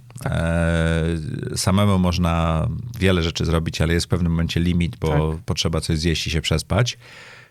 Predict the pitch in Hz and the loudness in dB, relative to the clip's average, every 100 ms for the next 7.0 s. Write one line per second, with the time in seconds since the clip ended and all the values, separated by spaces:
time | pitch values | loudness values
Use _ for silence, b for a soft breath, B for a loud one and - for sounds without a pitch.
0 | _ 101 110 113 113 98 92 80 73 - | _ 2 2 4 2 4 2 2 -2 -4
1 | - - - _ _ - 87 98 95 107 | -10 -10 -16 _ _ -8 -2 -2 -2 -2
2 | 98 95 90 90 90 87 90 85 - 85 | 0 2 2 0 -2 -4 -4 -4 -6 -10
3 | - - - - 101 113 113 101 104 98 | -12 -14 -8 -6 -4 -2 -2 0 -2 -2
4 | - - - 120 117 131 - - _ - | -2 -4 -6 -4 -2 -2 -6 -20 _ -8
5 | 147 - - 147 185 - 151 151 156 - | -8 -8 -6 -4 -4 -6 -2 -2 -2 -2
6 | 165 165 - 156 156 151 - 151 143 | 0 -2 -4 -4 -2 -4 -2 -2 0